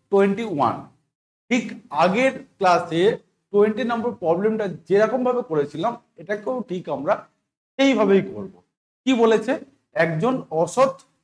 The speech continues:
চাল ব্যবসায়ী ক্রয় মূল্য,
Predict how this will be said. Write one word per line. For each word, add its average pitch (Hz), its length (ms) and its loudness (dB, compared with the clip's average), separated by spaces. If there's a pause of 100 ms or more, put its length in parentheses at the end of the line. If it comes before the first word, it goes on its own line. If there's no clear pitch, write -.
চাল 185 240 2
ব্যবসায়ী 165 480 -2 (480)
ক্রয় 185 260 4
মূল্য, 214 640 0